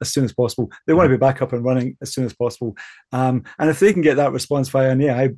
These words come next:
Speaker 1: chatbot, then that's great. As long as that's reliable and accurate and
Speaker 2: Mm.
Speaker 1: timely, then that's perfect. I don't mind that, because as long as it complements what we have, it doesn't
Speaker 2: Yeah.
Speaker 1: replace it.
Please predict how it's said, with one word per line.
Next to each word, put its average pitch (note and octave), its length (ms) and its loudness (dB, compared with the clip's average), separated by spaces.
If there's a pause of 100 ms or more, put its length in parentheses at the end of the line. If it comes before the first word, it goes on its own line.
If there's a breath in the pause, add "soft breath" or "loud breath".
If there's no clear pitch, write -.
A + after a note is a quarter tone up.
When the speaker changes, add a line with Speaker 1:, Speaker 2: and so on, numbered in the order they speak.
(240)
Speaker 1:
chatbot, C3 500 -2
then C3+ 180 0
that's C3+ 180 -2
great. D#3+ 300 2
As C3 120 -4
long A3+ 160 2
as C#3+ 80 0
that's C3+ 220 0
reliable C3 460 0
and A2+ 80 -6
accurate C3+ 420 -4
and B2+ 160 -4
Speaker 2:
Mm. F2 220 -2
Speaker 1:
timely, C#3+ 380 2
then C3+ 320 0
that's - 460 -4
perfect. D3+ 380 0
I D3 80 0
don't C3+ 160 0
mind C#3 220 -2
that, B2+ 200 -4 (300 loud breath)
because - 300 -2 (680 soft breath)
as D3+ 100 -2
long A#3 140 4
as A3 60 0
it E3 80 2
complements D#3+ 640 0
what B2+ 100 -4
we B2 100 -6
have, A2+ 220 -8
it - 100 -8
doesn't C3+ 240 0
Speaker 2:
Yeah. F#2 140 2
Speaker 1:
replace B2+ 240 0
it. - 120 -12